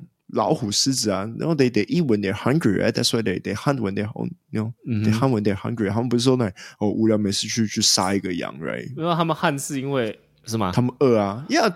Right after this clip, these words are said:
Speaker 2: 哦。
Speaker 1: 狮子，狮子
Speaker 2: Yeah, yeah,
Speaker 1: 不是说每一天都去 hunt，
Speaker 2: of course, of course, yeah.
Speaker 1: right？他们可能
Speaker 2: Yeah, yeah，
Speaker 1: 饿个几天，
Speaker 2: 他们，他们，
Speaker 1: 然后再去 hunt。
Speaker 2: yeah, yeah, yeah，因为他们
Speaker 1: Yeah，所以我说，
Speaker 2: 汉需要花很多力气。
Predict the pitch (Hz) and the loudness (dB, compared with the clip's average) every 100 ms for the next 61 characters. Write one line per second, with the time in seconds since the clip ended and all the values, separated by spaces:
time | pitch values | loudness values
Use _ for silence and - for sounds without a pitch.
0 | - - - 135 - 294 220 175 - - | -6 -20 -12 -2 0 2 0 -2 -2 2
1 | 269 123 127 110 117 247 - 120 135 165 | 4 4 4 2 2 4 4 2 0 0
2 | 175 - 139 117 87 98 113 143 151 110 | 0 0 0 0 0 -4 -4 -4 -6 -6
3 | 110 107 98 95 85 120 117 - 98 120 | -2 0 0 -2 0 2 2 0 -2 -2
4 | 110 87 - 110 - - 104 90 98 87 | -2 -4 -4 -6 -6 -4 -2 0 -2 -4
5 | 92 95 - - - 120 104 107 98 214 | -6 -12 -16 -20 -8 -4 -2 0 2 4
6 | 147 113 101 156 92 92 95 92 90 - | 4 2 4 4 2 -2 -6 -6 -8 -10
7 | 82 | -12